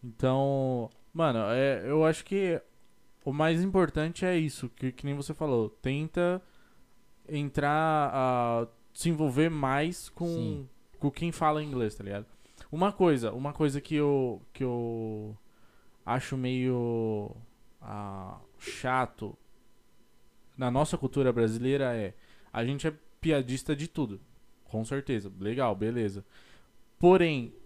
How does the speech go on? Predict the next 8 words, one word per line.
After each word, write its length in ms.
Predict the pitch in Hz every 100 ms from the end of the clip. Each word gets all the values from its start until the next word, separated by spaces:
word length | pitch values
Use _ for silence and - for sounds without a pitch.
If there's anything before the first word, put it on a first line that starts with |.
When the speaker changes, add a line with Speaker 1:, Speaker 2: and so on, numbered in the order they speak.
| -
Speaker 1:
uma 180 | 139 151
pessoa 300 | 170 - 190
que 120 | 208
tá 520 | - 185 160 120 - - - -
no 160 | 147 160
Brasil 380 | 165 143 156
aprendendo 600 | 143 139 143 139 143 139
inglês, 680 | 131 123 127 175 156 - -